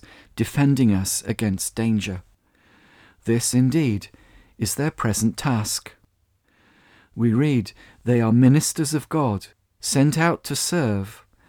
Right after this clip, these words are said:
for the sake of those who shall inherit salvation."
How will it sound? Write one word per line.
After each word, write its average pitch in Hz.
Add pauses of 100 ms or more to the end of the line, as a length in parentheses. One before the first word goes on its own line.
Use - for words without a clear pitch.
(340)
for -
the 123
sake 156
of 139
those 107
who -
shall 113
inherit 110
salvation." 107